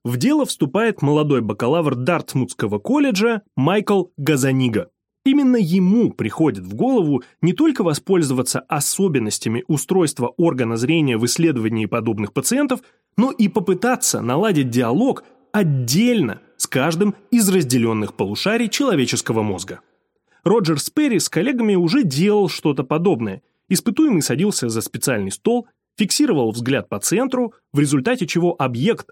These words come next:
расположенный слева от него, видела исключительно правое полушарие его мозга, а объект, расположенный справа, только левое. Допустим, что слева на таком столе лежит молоток,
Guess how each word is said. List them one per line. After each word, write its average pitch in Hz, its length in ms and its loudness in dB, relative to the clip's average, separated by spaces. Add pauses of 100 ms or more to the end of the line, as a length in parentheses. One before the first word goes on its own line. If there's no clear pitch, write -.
расположенный 127 720 -2
слева 240 420 2
от - 240 -6
него, 101 280 -4 (300)
видела 285 320 2
исключительно 208 760 -2
правое 135 420 0
полушарие 180 540 -2
его 139 220 0
мозга, 101 380 -4 (320)
а 127 100 -4
объект, 127 720 -2
расположенный 107 640 -4
справа, 208 520 -2 (280)
только 131 320 0
левое. 90 420 -4 (680)
Допустим, 233 420 2
что 147 180 -2
слева 196 360 0
на 120 120 -2
таком 120 260 -2
столе 156 380 -2
лежит 240 440 0
молоток, 160 640 0